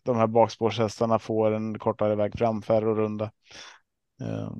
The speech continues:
och då, då är det väl de man ska ha med först. Eh, jag behöver, eh, lämna. Jag måste gå ut och ta en, eh, en liten bebis. Eh, så lämnar jag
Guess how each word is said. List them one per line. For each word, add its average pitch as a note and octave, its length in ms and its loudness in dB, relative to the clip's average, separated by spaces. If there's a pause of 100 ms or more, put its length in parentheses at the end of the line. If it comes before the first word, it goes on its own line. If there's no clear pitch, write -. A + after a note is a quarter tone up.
(220)
och A#2+ 100 -4
då, A2 400 6
då - 80 2
är A2+ 40 6
det G#2+ 60 4
väl G#2+ 80 2
de A2 160 6
man G#2 80 0
ska - 160 -4
ha G#2+ 40 2
med A2 180 -2
först. - 260 -10 (840)
Eh, C#3 480 12 (140)
jag C3+ 320 6
behöver, B2+ 760 6 (280)
eh, A#2 60 -2
lämna. A#2 500 0 (180)
Jag A2 360 -2 (340)
måste G#2+ 600 -2
gå A2 160 0
ut G#2 140 -4
och G#2+ 80 -8
ta G#2+ 300 -2
en, G#2 180 -4
eh, G#2 240 -4 (1600)
en G#2+ 120 -6
liten G#2 240 -2
bebis. G2+ 440 -6 (1900)
Eh, A2 240 8
så B2+ 280 6
lämnar C3 340 8
jag B2+ 320 10